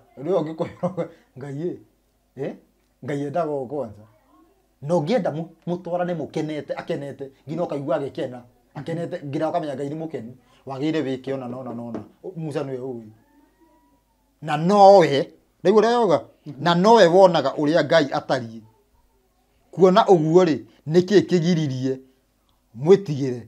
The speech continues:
gũteta nĩ ũndũ wa ndungata yakwa, ti Musa? Na kuma hau ũguo ũgĩikũrũka ĩ, andũ acio ma-, ma-, ma-, nĩ ũrĩa arahũrwo na mangũ.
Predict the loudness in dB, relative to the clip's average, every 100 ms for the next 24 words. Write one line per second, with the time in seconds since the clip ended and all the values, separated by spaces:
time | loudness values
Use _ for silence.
0 | _ -6 -4 -4 -2 -4 -2 -4 -4 -6
1 | -4 -2 -2 -6 -8 -8 -8 -4 0 2
2 | 4 2 0 -10 -10 -12 _ _ -12 -10
3 | -12 -14 -20 _ _ _ _ _ _ -12
4 | -12 _ _ _ _ _ _ _ _ -10
5 | -8 -2 0 2 2 0 -2 -2 0 0
6 | -2 -10 _ _ -8 -6 -4 -8 -12 -14
7 | -12 -10 -10 -8 -2 -2 0 -2 0 -2
8 | -4 -6 -8 -10 -12